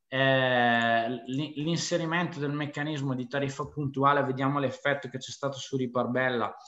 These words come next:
che è quello che ci aspettiamo anche su tutti i comuni lì intorno.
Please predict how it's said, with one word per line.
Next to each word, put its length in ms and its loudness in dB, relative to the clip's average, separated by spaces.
che 100 -10
è 40 -8
quello 220 2
che 140 -4
ci 100 -6
aspettiamo 500 -4
anche 200 -6
su 280 -8
tutti 260 -10
i 40 -6
comuni 480 0
lì 100 -2
intorno. 920 -2